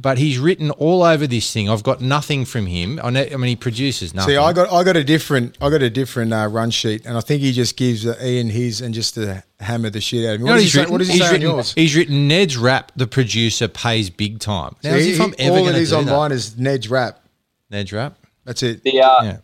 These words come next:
Speaker 3: to be fair, the only correspondence I got from him today as well was just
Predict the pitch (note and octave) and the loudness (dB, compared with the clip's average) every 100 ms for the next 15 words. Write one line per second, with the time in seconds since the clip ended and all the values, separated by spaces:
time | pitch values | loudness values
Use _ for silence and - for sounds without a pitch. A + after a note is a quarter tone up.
0 | - - G3+ F3+ C3 C#3 C3 C#3 C#3+ B2+ | -18 -8 -2 0 2 2 4 4 4 0
1 | B2+ A#2 A2 A2 G#2+ G2 G#2 G#2+ G2 G#2 | 0 0 0 -4 -4 0 0 2 0 -2
2 | G2+ F#2+ G#2 F#2 F#2 F#2+ G#2 G2+ F#2+ F#2+ | -8 -8 -2 -2 -2 -4 0 0 0 -8
3 | G2 F#2 - | -12 -12 -16